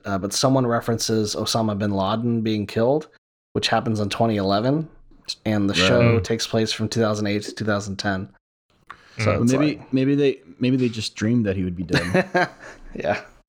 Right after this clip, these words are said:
Speaker 2: Or they hoped, or, like, they hadn't, or did he really die in two thousand eleven? Did they really kill him then? Did they?
Speaker 1: I, I knew you were gonna
Speaker 2: Were you
Speaker 1: go
Speaker 2: there?
Speaker 1: there. I had a friend
Speaker 2: <laughs>
Speaker 1: who was a super conspiracy theorist guy around the time that that happened, and he was like,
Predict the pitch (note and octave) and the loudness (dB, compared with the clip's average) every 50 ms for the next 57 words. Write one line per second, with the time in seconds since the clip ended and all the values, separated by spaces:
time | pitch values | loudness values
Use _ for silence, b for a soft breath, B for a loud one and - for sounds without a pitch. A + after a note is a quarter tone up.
0 | B B B B B B - G#2+ G#2+ A2 G2+ G2 A#2+ B2 A#2 - - - - - | B B B B B B -2 0 0 0 0 0 -2 -2 -2 -4 -8 -12 -14 -12
1 | - - G#2+ G#2 G2+ G2 G2 - G2+ G#2 G#2+ A2 G#2 G2 F#2+ - - B B B | -4 -2 0 0 0 -2 -2 -2 -2 0 0 0 -2 -4 -6 -8 -12 B B B
2 | B - B2 C3+ C#3 B2 G2+ F2+ F#2 G2 - _ _ _ _ _ _ - A#2 A2 | B 2 4 4 4 4 2 0 -4 -10 -14 _ _ _ _ _ _ -2 0 2
3 | A2 G2+ G2 G#2 G#2 G2+ F#2 G2+ G#2 G#2+ G#2 G#2 F#2+ F2+ F2 F2 F2 F2+ F2+ E2+ | 2 2 2 2 2 2 2 2 0 0 0 0 0 0 0 -2 -2 -2 -2 -2
4 | F2 F#2 G2 - - G#2+ G#2+ A2+ A2 A2+ A#2+ B2 B2 A#2+ - C#3 C#3 C3+ C3+ C#3 | -2 -4 -4 -4 -4 -2 0 0 2 2 2 2 2 0 0 -2 -2 0 0 0
5 | C#3 C#3 C#3 - - - B2+ B2 B2 C3 C3 C3 B2+ - _ _ - F#2+ G#2+ - | 0 -2 -4 -4 -4 -2 -2 0 2 0 0 0 -4 -8 _ _ -2 -2 0 0
6 | - F#2+ A2 A2 A2 A2 G#2 G2+ G2 F#2 F#2 - - B2 B2 A#2+ A#2+ B2 B2 F#2 | 2 2 4 4 4 4 4 4 2 2 2 2 4 4 4 4 4 4 2 2
7 | F#2 - - - _ - _ _ _ _ B B B B B - - A#2 B2 B2 | 0 -4 -8 -16 _ -20 _ _ _ _ B B B B B -4 0 2 2 2
8 | B2 A#2+ - - B2 A#2+ A#2 A2+ A2 A2 - A#2 A2+ A2 A2 G#2 G2+ F#2 A2 G#2 | 2 0 2 4 4 6 4 4 2 4 4 4 6 6 4 2 2 0 0 0
9 | G2+ F#2+ - - A#2 G#2 G2+ G#2+ G#2 G2+ G2 F#2+ F2+ - - F2 F2+ C3 - - | 0 -2 -2 0 0 0 2 2 2 2 0 0 -4 -6 -10 -10 -10 -10 -6 -6
10 | - A2 - - G#2+ G#2 G#2 - G#2+ G#2 A2+ G#2 G2 G2+ G2 - - G#2 G2 G2 | -6 -4 0 0 0 0 0 -2 -2 0 0 0 0 0 -2 -2 0 0 0 0
11 | G2 G2 G2 G2 G2 G2+ G2+ G2 G2+ G2 - A2 G2 G2 F#2+ F#2+ F#2 F#2+ F#2+ G2 | 0 0 -2 -2 -2 -2 -2 -2 -4 -4 -2 -2 -2 -2 -4 -4 -4 -4 -4 -4
12 | G#2 G2 F#2+ - A#2 A2+ B2+ C3 - - A2 A2 A2+ - A2+ A2+ - A#2 - - | -4 -6 -6 -6 -8 -10 -10 -10 -10 -8 -8 -6 -6 -4 -4 -4 -4 -4 -4 -4
13 | - D2 C#2+ - - - | -4 -4 -4 -6 -10 -12